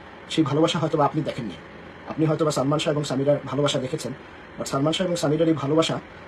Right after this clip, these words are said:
আমার বাবা মার ভালোবাসা দেখেই আমার ভাইয়ের মনের ভিতরে বা আমার মনের ভিতরে সেই ভালোবাসার জন্ম হয়েছিল। আমার বাবা আমার মাকে কতটুকু ভালোবাসতো সেটা আপনাকে বলে আমি এখানে আমার পরিবারকে ছোট করব না, কারণ আপনার দৃষ্টিকোণে আমাদের পরিবারের কী ইমেজ আছে আমি জানি না।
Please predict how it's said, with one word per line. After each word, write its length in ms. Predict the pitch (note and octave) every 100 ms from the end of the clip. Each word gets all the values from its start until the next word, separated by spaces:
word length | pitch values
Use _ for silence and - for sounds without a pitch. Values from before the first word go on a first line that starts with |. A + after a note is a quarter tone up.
| - -
আমার 240 | C3+ D3+ C#3+
বাবা 260 | B2+ C#3+
মার 140 | D#3 D3
ভালোবাসা 420 | C#3 D3+ D#3+ D#3+
দেখেই 300 | C#3 D#3 F3
আমার 160 | D3
ভাইয়ের 300 | C3+ C3 D3
মনের 220 | C#3+ C#3+ C#3+
ভিতরে 300 | D3+ C#3+ B2+ - - -
বা 80 | C#3
আমার 200 | D3 D3
মনের 220 | C#3+ D3
ভিতরে 280 | D3 C#3 B2+
সেই 140 | C3+
ভালোবাসার 360 | B2+ C3+ C3+ B2
জন্ম 200 | B2 B2
হয়েছিল। 300 | A#2 A#2 F#2+ - - - - - -
আমার 200 | A#2 D3+
বাবা 340 | C#3+ C3+ D#3 D#3
আমার 180 | C#3 D3
মাকে 240 | C3+ E3
কতটুকু 280 | D#3 C#3+ E3 C#3
ভালোবাসতো 440 | C#3+ D#3+ - C#3 - - - - - -
সেটা 280 | D3 C#3+ B2+
আপনাকে 320 | C#3+ D#3 D#3+ D3+
বলে 220 | D3 C#3+
আমি 240 | C#3 C#3
এখানে 400 | C3+ C3+ C3+ B2+ A2 -
আমার 260 | C3 C3+ B2 - -
পরিবারকে 320 | C#3+ C#3+ C#3+
ছোট 180 | - C#3
করব 220 | C3+ A#2+
না, 80 | A#2+
কারণ 180 | B2+
আপনার 260 | B2+ C#3 C#3+ - C3+
দৃষ্টিকোণে 360 | C#3 C#3+ C3+
আমাদের 200 | C3 C3 C3+
পরিবারের 320 | C3+ C3+ C3+ -
কী 180 | D3+ C#3 - C#3
ইমেজ 200 | C#3+ C#3
আছে 140 | C#3
আমি 100 | A#2+
জানি 200 | A#2+
না। 60 | A#2